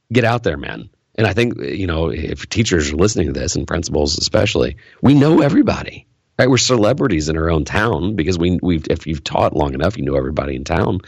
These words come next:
So, you know, put that to use. So when, <laughs> when we kind of scale up, that's also why this innovation class really becomes an entrepreneurial class. No matter what you've done, an innovation is an idea. An entrepreneur brings that idea to life and they,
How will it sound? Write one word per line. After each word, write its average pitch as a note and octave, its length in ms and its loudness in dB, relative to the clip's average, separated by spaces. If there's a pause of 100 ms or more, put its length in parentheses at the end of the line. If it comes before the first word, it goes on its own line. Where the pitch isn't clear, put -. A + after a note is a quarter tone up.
(340)
So, F#2 540 4
you G#2 80 2
know, F#2+ 100 2
put A#2 220 -4
that A#2+ 180 2
to G#2 140 -4
use. C3+ 520 0 (260)
So G2+ 260 2
when, F2+ 560 0 (300)
<laughs> - 320 -20
when G#2 280 4
we G2 100 4
kind G#2 220 0
of F#2 80 0
scale G2+ 380 0
up, G#2+ 240 2
that's F2+ 180 -2
also F#2+ 260 0
why F2 220 0
this E2+ 160 -2
innovation F2+ 480 2
class D#2+ 400 -2
really G2 240 6
becomes D#2 400 -2
an D2+ 80 0
entrepreneurial E2+ 640 0
class. - 400 -8 (380)
No F#2+ 80 4
matter F#2+ 240 4
what F2 300 -2
you've D#2 160 -4
done, F#2 340 0 (300)
an - 100 0
innovation F2+ 680 0
is C#2+ 120 0
an D#2 160 -2
idea. D2+ 680 0 (380)
An E2 100 0
entrepreneur F2+ 580 0
brings E2 300 -2
that D2+ 240 -2
idea D2+ 380 0
to C#2 80 0
life G2 400 2
and D2+ 180 2
they, D2 160 4